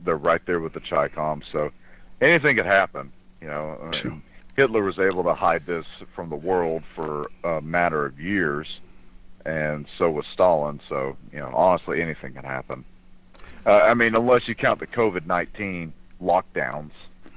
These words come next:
Speaker 2: <laughs>
Speaker 1: and
Speaker 2: Yeah.
Speaker 1: the medical facilities that they wanna put people in.
Speaker 2: Well, that's what they're being called. Um... Am I coming through okay still? 'Cause I'm showing zero on the meter.
Speaker 1: Yeah.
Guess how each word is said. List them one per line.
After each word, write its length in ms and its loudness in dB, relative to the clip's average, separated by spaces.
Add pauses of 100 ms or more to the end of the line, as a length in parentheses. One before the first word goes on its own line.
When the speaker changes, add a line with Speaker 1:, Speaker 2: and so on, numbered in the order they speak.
(120)
Speaker 2:
<laughs> 480 -14 (380)
Speaker 1:
and 120 -4
Speaker 2:
Yeah. 160 -2
Speaker 1:
the 40 -6 (160)
medical 680 2
facilities 840 -4
that 160 -4
they 80 -2
wanna 220 -6
put 200 -6
people 320 -4
in. 120 -4 (340)
Speaker 2:
Well, 100 2
that's 240 2
what 120 0
they're 100 0
being 260 0
called. 500 -4 (120)
Um... 580 -4 (1120)
Am 100 6
I 80 10
coming 300 10
through 220 6
okay 280 0
still? 300 -2
'Cause 160 -4
I'm 100 -2
showing 320 -4
zero 440 -4
on 120 -4
the 80 -6
meter. 340 -10 (2500)
Speaker 1:
Yeah. 180 6